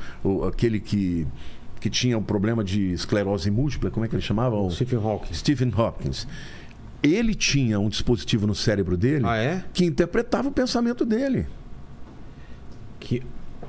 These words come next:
Speaker 1: Ele dava comandos pra, pra
Speaker 2: Ah, é verdade.
Speaker 1: cadeira dele,
Speaker 2: É,
Speaker 1: pro
Speaker 2: pro
Speaker 1: computador dele, pra escrever
Speaker 2: Ele
Speaker 1: com
Speaker 2: chegava a
Speaker 1: mente
Speaker 2: digitar
Speaker 1: dele.
Speaker 2: alguma coisa ou era só
Speaker 1: Não,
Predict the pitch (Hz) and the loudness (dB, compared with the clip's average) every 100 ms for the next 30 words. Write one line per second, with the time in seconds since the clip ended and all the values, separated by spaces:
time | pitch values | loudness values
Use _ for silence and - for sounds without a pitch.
0 | - - - 170 220 190 214 233 240 196 | -12 -12 2 2 4 2 2 2 2 4
1 | 185 240 202 - 143 131 113 - 175 196 | 4 2 2 2 2 2 0 2 2 2
2 | 202 156 - 160 165 127 135 156 147 113 | 2 2 2 2 2 2 2 2 2 2
3 | 147 135 170 101 156 143 151 139 151 160 | 0 2 0 4 2 4 2 2 0 0
4 | 156 - 175 131 117 190 - 180 175 185 | -2 2 2 4 2 2 0 -2 0 2
5 | 233 185 - - - 208 131 151 120 - | 2 2 0 2 2 2 2 2 0 2
6 | 165 143 131 127 | 2 4 4 4